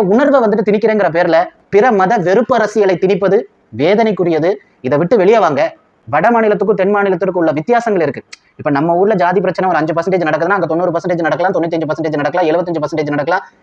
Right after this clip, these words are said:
அவங்களுடைய அறிவு அவ்வளவுதான். எனக்கு என்ன ஒரு வேதனைனா, நம்ம ஊர்ல படிச்ச பசங்களும் கூட இப்போ இப்படி தெரிஞ்சுட்டாங்க. சில பேர் அவங்கள கெடுக்கிறது. ஐயா, எல்லா மதமும் புனிதமானது தான் சார். ஆனா ஒரு கடவுள், நான் உன்னை வயித்துல உடைச்சேன், உன்னை வாயில உடைச்சேன், உன் வாயில ஏதாவது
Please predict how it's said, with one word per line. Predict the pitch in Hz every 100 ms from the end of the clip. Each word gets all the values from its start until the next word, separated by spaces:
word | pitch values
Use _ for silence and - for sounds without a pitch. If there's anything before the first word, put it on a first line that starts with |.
| -
அவங்களுடைய | 151 190 180 180
அறிவு | 190 185
அவ்வளவுதான். | 220 220 185 - _ _ _ _ _ _ _ _ _ _ _ 123
எனக்கு | 160 170 156
என்ன | 285
ஒரு | 247 170
வேதனைனா, | 175 156 151 147
நம்ம | 180 202
ஊர்ல | 226 -
படிச்ச | 196 233 233
பசங்களும் | 214 202 233
கூட | 208 233
இப்போ | 208
இப்படி | 175 180
தெரிஞ்சுட்டாங்க. | 208 240 190 131 - - _ -
சில | 165
பேர் | 262 302
அவங்கள | 233 180 165
கெடுக்கிறது. | 277 302 262 139 - _ _ _ _ -
ஐயா, | 160 175 156 170 - _ 117
எல்லா | 147 190 170
மதமும் | 147 151 160
புனிதமானது | 156 165 131 104 101
தான் | -
சார். | 98 _ _ _ _ 147
ஆனா | 185 135 143 _ _ -
ஒரு | 160 160
கடவுள், | 120 147 135 - _ _ _ _
நான் | 131 165
உன்னை | 156 151
வயித்துல | 131 170 147
உடைச்சேன், | 113 104 120 123
உன்னை | 143
வாயில | 123 160 147
உடைச்சேன், | 113 - 120
உன் | 120 110 107 107 110
வாயில | 139 147 127
ஏதாவது | 147